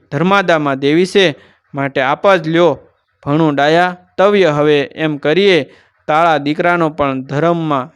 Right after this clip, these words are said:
જીવ લાગતો છે, એ મેં જોયું. યાને હું કંઠી બાંધું, એ પણ ભગત કહેવાય ને. આ વાડીની ઉપજમાંથી ભૂખ્યા દુખ્યાને ભોજન આપે અને યાનો વિસામો થાય." ડાયા પટેલને આ વાત ગળે ઉતરી ગઈ.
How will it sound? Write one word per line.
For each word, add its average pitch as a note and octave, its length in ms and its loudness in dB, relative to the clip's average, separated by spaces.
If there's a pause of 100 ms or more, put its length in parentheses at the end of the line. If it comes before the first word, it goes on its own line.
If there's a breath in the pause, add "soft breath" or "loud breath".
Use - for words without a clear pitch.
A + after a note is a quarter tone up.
(140)
જીવ E3 200 2
લાગતો D3+ 640 0 (360 soft breath)
છે, D#3 300 0 (100)
એ D#3 160 -2
મેં D3+ 180 -2
જોયું. D#3 540 2 (320 soft breath)
યાને D3 580 -2 (140)
હું D3+ 280 -2
કંઠી G3 420 -2
બાંધું, D3 560 0 (240 soft breath)
એ E3+ 100 0
પણ E3+ 220 -2
ભગત D3 440 -2
કહેવાય F3 340 4
ને. G3+ 220 -2 (360 soft breath)
આ C#3 100 -4
વાડીની D#3 460 0
ઉપજમાંથી D#3 640 -2
ભૂખ્યા D3 440 -2
દુખ્યાને D3 480 -4
ભોજન C3+ 420 -2
આપે F#3 400 2 (400 soft breath)
અને C3+ 520 -6 (120)
યાનો C#3 400 -6
વિસામો F3 520 -2
થાય." B2+ 380 -6 (340)
ડાયા D3+ 360 0
પટેલને E3 640 -2 (140)
આ C#3 120 0
વાત C3+ 240 0
ગળે C#3+ 320 -2
ઉતરી F#3 420 2
ગઈ. F3 240 2